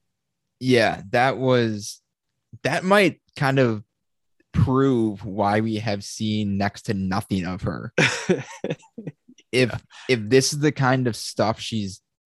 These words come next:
Speaker 1: bringing to the table, like, she seems perfectly nice, but nice does not a great Survivor character make.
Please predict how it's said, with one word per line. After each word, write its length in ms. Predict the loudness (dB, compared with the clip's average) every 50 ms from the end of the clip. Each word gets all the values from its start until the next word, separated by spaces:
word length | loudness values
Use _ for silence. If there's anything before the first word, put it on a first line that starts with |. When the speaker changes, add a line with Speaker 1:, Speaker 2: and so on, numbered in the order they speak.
| _ _ _ _ _ _ _ _ _ _ _ _ _ _ _ _ _
Speaker 1:
bringing 340 | -4 -2 0 2 2 2 0
to 80 | 0 2
the 120 | 0 0
table, 440 | 0 0 -2 -2 0 2 4 4 4 4
like, 200 | 4 2 0 -2 -16 -18 -8
she 180 | -2 0 0
seems 280 | 0 2 2 0 0 -2 _ 2
perfectly 480 | 4 4 4 4 2 0 -2 0 0 0
nice, 420 | -2 -4 -6 -10 -14 -16 -16 -18 _ _ _ _ _ _ _ _ _ _ -2
but 100 | -2 0
nice 360 | 2 4 4 6 4 4 2
does 160 | 2 0 0 2
not 280 | 2 2 2 2 0 -2
a 60 | -6 -4
great 280 | -2 0 0 0 -2 -4
Survivor 360 | -6 -4 -2 -2 -2 -4 -4
character 380 | -6 -8 -8 -8 -8 -10 -12 -12
make. 300 | -12 -14 -16 -20 -20